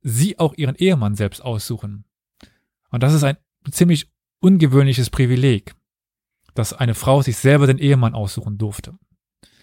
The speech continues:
Die Heirat einer chingisidischen Prinzessin wurde normalerweise von ihren Eltern sehr sorgfältig geplant.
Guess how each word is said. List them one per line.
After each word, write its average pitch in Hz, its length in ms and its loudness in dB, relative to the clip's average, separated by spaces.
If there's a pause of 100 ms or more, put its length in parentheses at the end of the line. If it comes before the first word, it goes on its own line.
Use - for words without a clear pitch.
(500)
Die 123 80 0
Heirat 180 360 2
einer 143 160 -2
chingisidischen 143 600 -4
Prinzessin 143 600 -4
wurde 127 340 -4
normalerweise 156 640 2
von 156 120 -4
ihren 135 160 -4
Eltern 135 420 -2
sehr 117 380 4
sorgfältig 110 680 -2
geplant. 104 600 -4